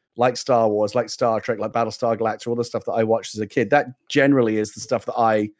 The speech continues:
enjoy writing, like, big, large scale, you know, popcorn type stuff, which, you know,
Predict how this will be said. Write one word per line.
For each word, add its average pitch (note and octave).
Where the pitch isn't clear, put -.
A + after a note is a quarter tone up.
enjoy A#2+
writing, A#2+
like, A2
big, B2
large B2
scale, A2
you A#2
know, F#2+
popcorn A2
type A2
stuff, -
which, -
you D3+
know, A#2+